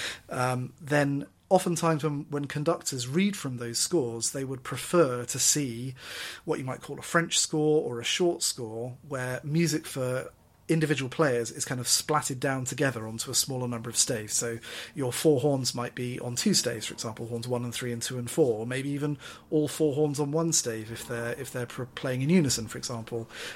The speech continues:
And likewise, you know, three trumpets might be two trumpets on one stave and a third on another stave and this kind of thing. And, um, obviously people produce scores like that using music notation software, but it's an incredibly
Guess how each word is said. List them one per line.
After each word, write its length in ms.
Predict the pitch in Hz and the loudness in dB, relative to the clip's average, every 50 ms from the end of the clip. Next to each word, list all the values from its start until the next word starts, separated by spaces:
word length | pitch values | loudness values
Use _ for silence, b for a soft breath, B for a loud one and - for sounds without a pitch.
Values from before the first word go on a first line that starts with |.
| B | B
And 100 | - 135 | -2 2
likewise, 500 | 131 135 135 - - - 127 123 123 117 | 4 4 4 2 2 0 2 2 2 2
you 80 | 120 117 | 2 2
know, 100 | 117 113 | 0 0
three 240 | 107 - - 135 131 | -2 -2 -2 -2 -2
trumpets 460 | - - 135 131 120 - 123 - - | 0 0 0 0 0 -2 -4 -2 -2
might 180 | 135 131 131 - | -2 -2 -2 -4
be 120 | 127 120 | -4 -4
two 200 | - - 139 135 | -2 -2 -2 -2
trumpets 360 | 123 - 131 123 - 127 - | -2 -2 -4 -4 -6 -6 -4
on 100 | 131 123 | -2 -2
one 180 | 127 127 123 127 | 0 0 0 2
stave 380 | - - - 127 127 127 123 | 2 2 2 0 -2 -2 -4
and 100 | 127 123 | -4 -6
a 60 | 120 117 | -6 -6
third 320 | - 131 127 123 127 120 | -4 -4 -2 -2 -2 -2
on 100 | 127 127 | -2 0
another 260 | 131 143 165 151 127 | 2 4 4 4 2
stave 300 | 120 - - 117 113 131 | 0 -2 -4 -6 -6 -6
and 80 | 113 120 | -6 -4
this 120 | 127 - | -4 -4
kind 140 | - 117 107 | -6 -6 -8
of 60 | 107 | -10
thing. 260 | - - 113 110 110 B B B B B B B B B B - - | -8 -10 -10 -10 -10 B B B B B B B B B B -6 0
And, 340 | 165 170 170 175 170 160 - | 2 4 4 4 2 2 4
um, 320 | 175 165 160 160 160 160 156 _ - - - - | 4 4 4 2 0 -2 -6 _ -14 -4 2 4
obviously 260 | 196 190 165 160 160 | 6 6 6 2 -2
people 280 | - 180 180 - 156 135 | 0 0 -2 0 -2 -4
produce 340 | - 135 131 175 196 190 | -4 -4 0 0 2 2
scores 340 | - - 139 135 123 123 - | 2 0 -2 -2 -4 -4 -4
like 160 | 131 120 - | -4 -4 -4
that 180 | - 123 123 - | -2 -4 -4 -4
using 280 | 135 131 127 127 139 - | -4 -4 -2 -2 -4 -4
music 280 | 135 131 123 120 123 | -4 -4 -4 -4 -4
notation 400 | - 123 - 139 123 - - 131 | -4 -4 -2 -2 -2 0 0 0
software, 540 | 123 - 123 120 - - - - 113 123 127 B B B B B B B - | -2 -2 -4 -4 -6 -6 -6 -4 -4 -6 -6 B B B B B B B -2
but 120 | - 151 | -2 0
it's 180 | - - - - | 0 2 2 2
an 60 | 143 | 2
incredibly 600 | 143 143 143 - - - 180 165 156 135 135 127 | 2 0 0 2 4 6 6 6 6 4 2 0